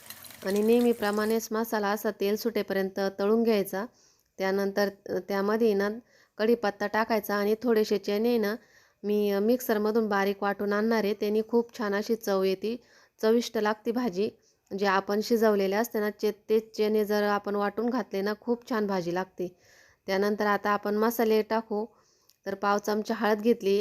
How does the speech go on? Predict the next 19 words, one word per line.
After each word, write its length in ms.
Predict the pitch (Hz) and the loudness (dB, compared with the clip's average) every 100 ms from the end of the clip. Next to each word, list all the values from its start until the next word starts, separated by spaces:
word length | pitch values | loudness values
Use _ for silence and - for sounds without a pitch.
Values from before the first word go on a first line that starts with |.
| - | 0
एक 180 | 202 - | -4 -4
चमचा 400 | 208 208 202 202 | -4 -4 -4 -2
धना 240 | 208 202 | 0 0
पावडर 320 | 196 196 196 | 0 -2 0
आहे, 160 | 220 202 | 2 2
दोन 240 | 196 202 | 0 -2
चमचे 380 | 196 202 202 202 | -2 -4 -4 -6
काळा 280 | 196 196 196 | -4 -2 -2
तिखट 300 | 196 226 233 | -2 -2 0
घेतलं, 320 | 220 214 196 | 2 0 0
एक 240 | 190 190 - | -2 -4 -4
चमचा 300 | 196 196 202 | -4 -2 -2
लाल 200 | 196 196 196 | 0 -2 -4
तिखट, 280 | 220 220 220 - - _ - | -4 -4 -6 -16 -20 _ -8
आपले 260 | 185 208 | -2 0
नेहमीचेच 580 | 214 226 233 220 220 220 | 4 4 4 2 0 -2
मसाले. 480 | 214 220 220 196 196 240 _ _ _ _ 196 | -4 -2 -2 -2 -4 -8 _ _ _ _ -4
तर, 100 | 196 | 0
अ, 320 | 202 196 | 2 0